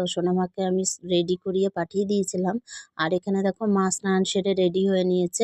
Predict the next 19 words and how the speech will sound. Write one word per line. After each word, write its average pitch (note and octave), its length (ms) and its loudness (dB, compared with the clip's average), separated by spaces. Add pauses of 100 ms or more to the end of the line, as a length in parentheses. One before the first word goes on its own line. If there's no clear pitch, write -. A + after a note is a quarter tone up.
মন্দিরে F#3+ 480 4
যাবে F3+ 300 0
বলে। E3+ 300 4 (460)
মা F#3 160 0
তো G3 140 -6
নিত্য G3 340 -2
পুজো G3+ 300 -2
করে G#3 240 -4
মা G3+ 180 2
শীতলার, A#3 540 -2
তাই E3+ 200 -2
দেখো F3 280 0
মা F#3+ 200 2
রেডি E3 300 0
হয়ে F#3 200 2
নিয়েছে। E3+ 400 2
আর G3 220 4
মা F3+ 180 2
লাল F3 240 4